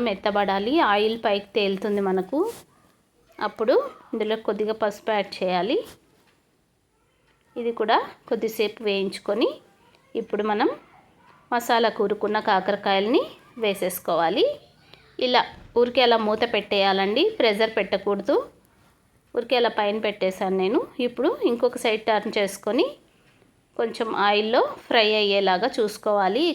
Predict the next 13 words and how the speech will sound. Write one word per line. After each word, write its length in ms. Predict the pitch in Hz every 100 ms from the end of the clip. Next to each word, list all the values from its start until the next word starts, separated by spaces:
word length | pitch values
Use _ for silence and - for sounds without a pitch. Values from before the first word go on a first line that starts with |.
| 220
కాకరకాయలు. 680 | 190 180 196 185 185 196 359 539 _ _ _ _ _ _ _ _ _ _ _ _ _ _ _ _ _ _ _ _ _ _ _ _ _ _ _ _ _ _ _ _ _ _ _ _ _ -
చూడటానికి 500 | 226 214 226 208 214 220
చాలా 200 | 220 208 -
కలర్ఫుల్గా 600 | 190 196 202 233 220 226 208
ఉంది 140 | 190 190
కదా 160 | 190 214 214
కర్రీ. 260 | 196 233 392 - - - _ _ - - 640 640 _ _ _ _ _ _ _ _ -
ఇలా 200 | 226 - - -
ఇంకొక 260 | 240 233 226 247
సైడ్ 200 | 214 202 220
కూడా 140 | 208 214
కొంచెం 320 | 202 196 214 196
వేగిన 300 | 190 202